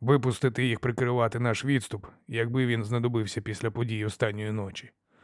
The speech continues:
Потому вони вільні були б оселитися в якійсь відлюдній місцині і зробити свій внесок у світову скарбницю темного фольклору. А тепер запасний план зруйновано. Можна і без них, але в разі втечі від фурій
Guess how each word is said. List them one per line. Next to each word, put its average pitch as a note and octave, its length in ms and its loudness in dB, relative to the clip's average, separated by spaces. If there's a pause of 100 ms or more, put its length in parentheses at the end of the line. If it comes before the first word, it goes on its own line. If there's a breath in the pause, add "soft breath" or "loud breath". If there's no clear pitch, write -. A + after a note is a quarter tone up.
(420 soft breath)
Потому C#3+ 440 4
вони C3 280 4
вільні B2 320 0
були A2+ 260 0
б A2 140 -6
оселитися B2 580 2
в A2+ 60 -4
якійсь A2 400 -4
відлюдній A2+ 440 -4
місцині A#2 560 0
і A2 40 0
зробити A2+ 460 -2
свій A#2 220 -4
внесок A#2 420 -4
у A2+ 40 -6
світову A#2 420 0
скарбницю A2+ 560 -2
темного A2 440 0
фольклору. A2+ 640 -2 (680)
А A2+ 120 2
тепер B2+ 340 4
запасний A2 480 0
план A#2 280 0
зруйновано. G#2 640 -2 (520)
Можна B2+ 360 4
і B2 60 4
без A#2+ 220 4
них, D3 280 0
але A2+ 160 -2
в G#2+ 100 -4
разі A2 260 -2
втечі A2+ 420 -4
від G#2+ 160 -6
фурій B2 420 0